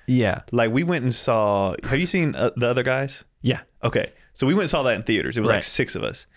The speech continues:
Speaker 2: And when The Rock and Samuel Jackson said, "Aim for the bushes," and jumped, and then we saw that, oh, shit, they're gonna die. Like, me and the six I was with were, like, screaming.
Speaker 1: Oh,
Speaker 2: Like,
Speaker 1: yeah.
Speaker 2: like, in tears. The rest of the theater was like,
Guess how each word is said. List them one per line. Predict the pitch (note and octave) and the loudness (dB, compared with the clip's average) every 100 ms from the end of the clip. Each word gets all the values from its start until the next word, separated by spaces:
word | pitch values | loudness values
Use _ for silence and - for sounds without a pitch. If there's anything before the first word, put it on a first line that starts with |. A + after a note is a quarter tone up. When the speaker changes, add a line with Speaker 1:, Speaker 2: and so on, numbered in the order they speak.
| - - _ _ | -20 -20 _ _
Speaker 2:
And | B2 A#2+ A#2+ A#2 A2+ - | -2 0 0 0 -2 -4
when | G2 A#2+ A#2+ A#2+ | 0 4 4 4
The | A#2 | 2
Rock | A#2+ C#3 D#3 D#3+ - - | 4 2 2 -2 -8 -2
and | B2 A2+ G#2+ A2+ | 2 4 2 0
Samuel | C3+ C3+ C3 | 0 2 2
Jackson | B2 B2 B2 A#2 | 2 0 0 -2
said, | - A2 | 0 0
"Aim | A2+ B2+ | 0 0
for | C3+ | 0
the | C#3 | 0
bushes," | A#2+ B2 A#2 A2+ G#2+ | 2 0 2 0 0
and | A#2 A2 G2+ | 0 0 -2
jumped, | A2+ A#2+ B2 F3+ A3+ - - - - - | -2 0 2 0 -4 -10 -18 -20 -20 -8
and | C3 C3+ | -2 0
then | C3+ | 2
we | C#3 D3 B2 | 2 0 -2
saw | - D3+ D3+ | -4 -2 0
that, | D#3 A#2+ - _ - | 0 -4 -6 _ 0
oh, | E3+ | 0
shit, | - - G3+ B2+ | 0 0 0 0
they're | D3+ | 0
gonna | E3 A#2+ | 0 0
die. | A2+ C#3 D#3+ | 0 0 2
Like, | D3+ A#2 A2 | 2 0 -2
me | A#2+ D3+ G#3 | 0 0 2
and | F#3 | 2
the | C3+ | 2
six | - D3+ | 0 0
I | C#3 C3 | 0 0
was | A#2+ | 2
with | A#2+ A#2 - | 2 0 0
were, | A#2 | 0
like, | G#2+ G2+ - - | 2 -2 -6 -16
screaming. | - - - C3 B2+ B2 A2 G2 - | -8 -6 -4 -2 0 0 0 -2 0
Speaker 1:
Oh, | C#3 | 2
Speaker 2:
Like, | C3+ | 4
Speaker 1:
yeah. | A#2 | 4
Speaker 2:
like, | A2 - | 2 0
in | C3 C#3 | -2 0
tears. | - C#3 G#2+ - - - - | 0 0 0 -2 -12 -20 -4
The | F#3 | 0
rest | B3 B3 | 0 0
of | |
the | G#3 | 0
theater | A#3+ A3+ | 2 2
was | E3+ D#3 | 2 0
like, | D3 B2+ - | 0 -2 -6